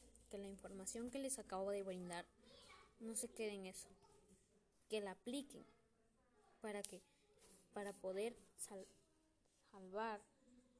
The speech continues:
y no seguir contaminando nuestro ambiente ni el aire. Bueno, gracias por escucharme. Y re-,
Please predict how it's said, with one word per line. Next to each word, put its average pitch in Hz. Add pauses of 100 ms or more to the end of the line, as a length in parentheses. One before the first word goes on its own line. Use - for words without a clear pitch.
(180)
y 214
no 233
seguir 226
contaminando 180
nuestro 175
ambiente 170 (220)
ni 185
el 175
aire. 165 (1500)
Bueno, 190 (640)
gracias 214
por 202
escucharme. 190 (760)
Y 226
re-, 214